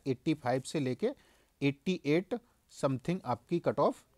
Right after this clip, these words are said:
जाएगी। इतने क्वेश्चन आपके सही हैं, नंबर नहीं है, इतने क्वेश्चन आपके सही जा रहे हैं नेगेटिव मार्किंग हटाने के बाद, और आप सीसेट में पास हैं, यानी तैंतीस क्वेश्चन उसमें सही हैं,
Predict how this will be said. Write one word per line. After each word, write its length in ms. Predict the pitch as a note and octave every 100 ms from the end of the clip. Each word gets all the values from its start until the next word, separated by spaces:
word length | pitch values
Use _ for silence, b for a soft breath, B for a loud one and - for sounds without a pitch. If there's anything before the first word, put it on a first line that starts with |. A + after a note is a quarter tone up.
| _ -
जाएगी। 460 | B2+ B2+ C3 G#3 D#3+
इतने 280 | C#3 F#3 A#3
क्वेश्चन 600 | - F#3 - - A#3+ G3
आपके 360 | D#3 - E3
सही 260 | - C3 C3
हैं, 80 | A#2+
नंबर 300 | C3 D#3+ E3+
नहीं 180 | E3
है, 60 | G3+
इतने 280 | D#3 F#3 G#3
क्वेश्चन 460 | - D3 - F3
आपके 340 | D3+ C#3 - F3
सही 300 | - A#2 D3+
जा 200 | B2+ A2
रहे 120 | C3+
हैं 80 | F#3+
नेगेटिव 380 | D3+ C3 D3+ D#3
मार्किंग 400 | B2 A2+ F3 D#3+
हटाने 380 | - A#2+ C#3
के 80 | C#3+
बाद, 300 | G#2 D3 G#3 - B B B
और 120 | D#3
आप 160 | D#3 -
सीसेट 440 | D3+ C3 C#3 C3
में 220 | F3 C#4+ - b b b
पास 300 | C3 C#3+ C#3+
हैं, 80 | E3+
यानी 220 | D3+ E3+
तैंतीस 360 | G3 C#3+ D#3+ -
क्वेश्चन 300 | C3+ - D3+
उसमें 320 | C#3+ - D#3+
सही 340 | - A#2 C#3
हैं, 320 | D#3 B2+ G3